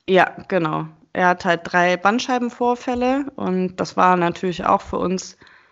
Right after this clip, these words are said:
schwierig und, ähm, traurig und auch frustrierend. Und auch er war da frustriert. Also es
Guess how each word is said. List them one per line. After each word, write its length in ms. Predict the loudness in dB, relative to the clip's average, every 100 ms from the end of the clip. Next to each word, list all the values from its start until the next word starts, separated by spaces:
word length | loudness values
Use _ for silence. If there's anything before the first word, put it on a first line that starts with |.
| _ _ -16
schwierig 760 | -10 -2 2 4 4 2 0
und, 360 | -4 -4 -6 -10
ähm, 400 | -4 -4 -2 -4 -4
traurig 600 | 2 4 4 2 -2 -2
und 200 | -4 -4
auch 100 | -4
frustrierend. 920 | -6 -6 -6 -6 -2 2 2 2 0
Und 180 | -2
auch 200 | 0 0 -2
er 220 | 0 2
war 160 | 4 2
da 280 | 2 0 0
frustriert. 680 | -4 -8 -8 -8 -4 -2 -2
Also 240 | -6
es 100 | -6